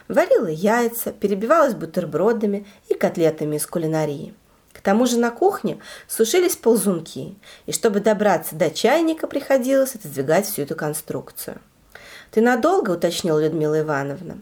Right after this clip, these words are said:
"Не знаю", — ответил супруг. А дальше была бессонная ночь. Муж признался, что у него есть женщина. Давно. В другом городе. И он просит развод.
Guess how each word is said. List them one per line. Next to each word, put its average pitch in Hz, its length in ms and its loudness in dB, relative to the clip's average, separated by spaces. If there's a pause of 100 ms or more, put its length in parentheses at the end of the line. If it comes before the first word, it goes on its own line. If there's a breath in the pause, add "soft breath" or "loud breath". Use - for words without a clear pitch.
(520 loud breath)
"Не 339 140 4
знаю", — 175 480 2
ответил 139 380 -6
супруг. - 600 -10 (1000)
А 170 80 -12
дальше 220 440 0
была 208 240 4
бессонная 160 800 -4
ночь. 143 440 -12 (460 loud breath)
Муж 277 280 2
признался, 208 640 0
что 185 260 -2
у 170 80 0
него 170 240 2
есть 196 360 -2
женщина. - 760 -10
Давно. 170 500 -2 (420 loud breath)
В - 60 -18
другом 247 380 2
городе. 147 520 -8 (100)
И 233 100 4
он 415 180 2
просит - 440 -2
развод. 160 440 -6